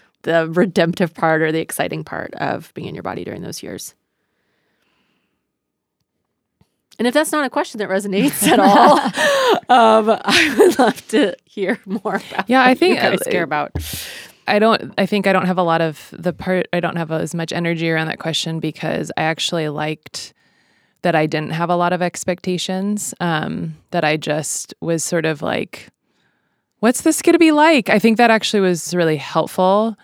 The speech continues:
Speaker 3: to not have,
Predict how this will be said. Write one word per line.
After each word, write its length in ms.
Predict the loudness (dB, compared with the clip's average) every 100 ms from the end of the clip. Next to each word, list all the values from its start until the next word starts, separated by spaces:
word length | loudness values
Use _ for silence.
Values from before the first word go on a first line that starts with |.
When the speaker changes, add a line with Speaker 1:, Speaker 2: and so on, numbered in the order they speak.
| _ _ _ _ _
Speaker 3:
to 720 | -4 0 0 0 0 -2 -4 -10 _ _ _ _ _ _ -2
not 320 | 2 2 0
have, 720 | -2 0 0 -2 -10 -20